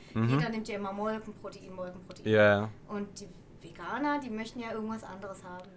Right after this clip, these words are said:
Speaker 1: Also Molkeprotein, Molkenprotein ist in diesen klassischen dicken Bottichen, wo Proteinpulver draufsteht.
Speaker 2: Genau, Whey steht da ja
Speaker 1: Ja,
Speaker 2: drauf.
Speaker 1: genau.
Speaker 2: Das ist Molkenprotein.
Speaker 1: Okay, Pumper aufgepasst.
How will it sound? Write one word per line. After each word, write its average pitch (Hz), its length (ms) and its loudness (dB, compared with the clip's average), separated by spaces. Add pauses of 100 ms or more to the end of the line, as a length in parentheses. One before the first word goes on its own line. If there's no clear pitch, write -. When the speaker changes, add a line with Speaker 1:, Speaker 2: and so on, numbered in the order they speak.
(100)
Speaker 1:
Also 110 240 -2
Molkeprotein, 113 1120 -2
Molkenprotein 117 1000 -4
ist 107 120 -8
in 113 80 -8
diesen 107 240 -6
klassischen 110 600 -4 (800)
dicken 135 320 0
Bottichen, 135 720 -2
wo 110 140 2
Proteinpulver 127 1000 0
draufsteht. 123 680 2
Speaker 2:
Genau, - 100 -4
Whey - 160 -4
steht - 280 -14
da - 120 -14
ja 107 60 -6
Speaker 1:
Ja, 113 300 6
Speaker 2:
drauf. 110 80 0
Speaker 1:
genau. 101 460 2 (120)
Speaker 2:
Das - 80 -18
ist - 160 -18
Molkenprotein. 190 580 -10
Speaker 1:
Okay, 117 400 0 (280)
Pumper 151 340 2
aufgepasst. 104 800 -4